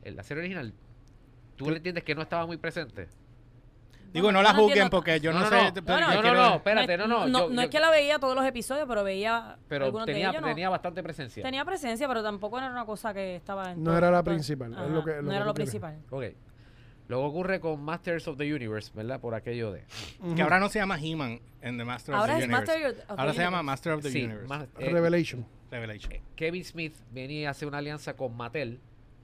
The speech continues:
Speaker 1: ¿verdad? Que son los, los encargados de los juguetes, y Netflix,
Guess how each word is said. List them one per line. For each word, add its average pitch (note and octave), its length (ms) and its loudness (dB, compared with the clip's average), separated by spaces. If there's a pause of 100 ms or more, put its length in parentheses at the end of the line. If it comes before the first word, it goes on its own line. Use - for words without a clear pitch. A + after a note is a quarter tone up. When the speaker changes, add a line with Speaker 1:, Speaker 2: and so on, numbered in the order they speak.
(200)
Speaker 1:
¿verdad? G2 240 -6
Que D3+ 80 -10
son G2 140 -10
los, G#2 80 -10 (140)
los A#2+ 240 -12
encargados B2 340 -8
de E3+ 60 -2
los - 20 -2
juguetes, G#3 360 -4 (600)
y C3 120 -4
Netflix, D#3 520 -4